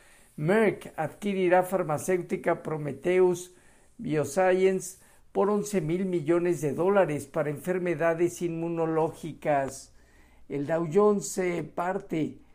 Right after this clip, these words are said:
de esta forma de niveles de los treinta y tres mil ochocientas ochenta y seis unidades. De aquí a los treinta y cuatro doscientos cincuenta vemos zonas de prueba.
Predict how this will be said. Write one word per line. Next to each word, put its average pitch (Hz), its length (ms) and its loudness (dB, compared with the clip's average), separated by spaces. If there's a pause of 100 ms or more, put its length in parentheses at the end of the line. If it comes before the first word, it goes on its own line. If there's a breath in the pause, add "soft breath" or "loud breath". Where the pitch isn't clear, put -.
(240 soft breath)
de 175 160 -4
esta 170 280 -2
forma 185 680 -4
de 185 240 -4
niveles 180 760 -2 (520 soft breath)
de 165 160 -8
los 156 280 -2
treinta 190 380 0
y 160 80 -2
tres 143 240 -4
mil 185 220 0
ochocientas 180 840 -2
ochenta 170 460 -4
y 147 80 -4
seis 165 360 -6
unidades. 160 840 -2 (500 soft breath)
De 143 140 -2
aquí 170 240 2
a 180 80 8
los 180 200 2
treinta 139 320 -4
y 139 40 -4
cuatro 170 380 -2
doscientos 175 200 0
cincuenta 170 680 0
vemos 165 380 -2
zonas 156 320 -4
de 143 120 -4
prueba. 190 580 4